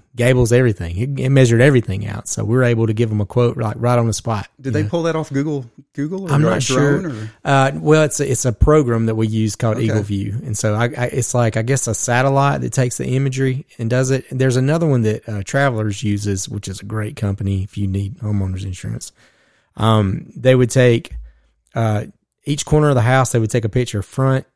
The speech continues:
Speaker 1: each side, uh, front and back, and then, you know, left and right side of the house. And then, uh, they, I guess it would shoot down, uh, and get the, get the top part of the house. And I mean, that program is, was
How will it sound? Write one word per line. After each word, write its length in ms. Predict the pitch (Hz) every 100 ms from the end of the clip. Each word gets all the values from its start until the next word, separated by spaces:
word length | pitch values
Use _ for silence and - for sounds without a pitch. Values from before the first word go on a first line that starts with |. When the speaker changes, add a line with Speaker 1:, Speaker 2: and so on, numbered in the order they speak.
| _
Speaker 1:
each 260 | 120 120 -
side, 520 | 120 117 117 113 95 -
uh, 160 | 101 98
front 240 | - 120
and 80 | 120
back, 360 | 110 107 110 -
and 160 | 104
then, 260 | 101 101 101 -
you 140 | 107
know, 80 | 98
left 240 | 104 107
and 80 | 113
right 160 | 104 -
side 140 | 110
of 80 | 95
the 40 |
house. 380 | 104 117 101 - _ _ _ _ _ _ -
And 200 | 110 107
then, 360 | 113 107 101
uh, 360 | 98 92 95 -
they, 460 | 180 117 110 107 113
I 80 | 110
guess 240 | 120 113
it 60 | 110
would 100 | -
shoot 260 | - 117
down, 520 | 113 113 113 107 110 -
uh, 300 | 101 101 98 -
and 100 | 113
get 140 | 110 110
the, 220 | 98 95 - _
get 100 | 120
the 80 | 110
top 280 | - 117 -
part 140 | 110
of 60 | 107
the 80 | 117
house. 400 | 120 123 - 101
And 180 | 92 - _ _ _ _
I 60 | 139
mean, 300 | 131 120 - _
that 400 | 120 131 139 -
program 480 | - 139 127 113 107
is, 340 | 127 107 - 226
was 440 | 175 117 110 98